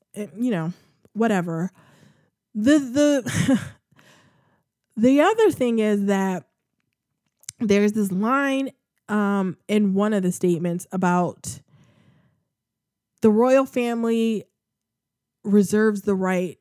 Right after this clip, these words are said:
or are going to review this whole situation, um, in twenty twenty-one. So to me, this, this says that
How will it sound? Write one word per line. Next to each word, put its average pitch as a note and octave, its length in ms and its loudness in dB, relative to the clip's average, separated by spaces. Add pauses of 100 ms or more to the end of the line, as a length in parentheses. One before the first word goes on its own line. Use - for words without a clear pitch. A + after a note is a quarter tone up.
(120)
or F#3+ 220 -6
are G#3 140 2
going A3 380 2
to G#3+ 260 -2
review G#3 540 2
this G3 220 0
whole G#3 220 -6
situation, F#3+ 920 -4 (220)
um, E3+ 460 -4
in F#3 140 -4
twenty F#3 360 -6
twenty-one. D#3 760 -12 (1080)
So A3+ 840 0 (1300)
to D4 80 -2
me, F4 380 0
this, C#4 580 -4 (1800)
this F4 300 2
says C4+ 320 0
that A3 380 0